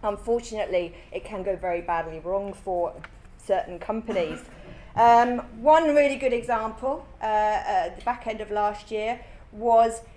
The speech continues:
the, um, uh, this was the Waitrose, uh, Waitrose Reasons campaign. So they asked people to tweet with a hashtag saying why they shopped at Waitrose.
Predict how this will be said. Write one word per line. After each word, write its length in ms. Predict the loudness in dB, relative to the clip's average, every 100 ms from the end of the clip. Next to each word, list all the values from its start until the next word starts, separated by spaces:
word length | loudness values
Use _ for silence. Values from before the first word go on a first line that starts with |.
| -18 -10
the, 380 | -8 -6 -8 -2
um, 540 | 2 2 0 -4 -6 -10 -16 -2
uh, 220 | 0 2
this 160 | 0 -6
was 120 | -6
the 60 | -4
Waitrose, 920 | 0 0 0 2 2 2 -2 -8 -10 -2
uh, 760 | 2 4 4 2 -2 -4 -2
Waitrose 600 | 0 0 0 -2 -2 -6
Reasons 680 | -8 -8 -6 -6 -6 -12 -16
campaign. 680 | -12 -12 -10 -8 -8 -8 -14
So 160 | -10 0
they 140 | 6
asked 360 | 8 8 6 -6
people 280 | -12 -10 -12
to 140 | -12 -14
tweet 460 | -14 -10 -10 -6
with 100 | -2
a 40 | -2
hashtag 640 | -2 -10 -8 -2 -2 -4
saying 340 | -4 -2 -2 -6 -16 -16 -12 4
why 400 | 8 8 6 4
they 200 | 2 0
shopped 500 | 0 0 -2 -4 -6
at 120 | -4
Waitrose. 600 | -4 -4 -6 -6 -6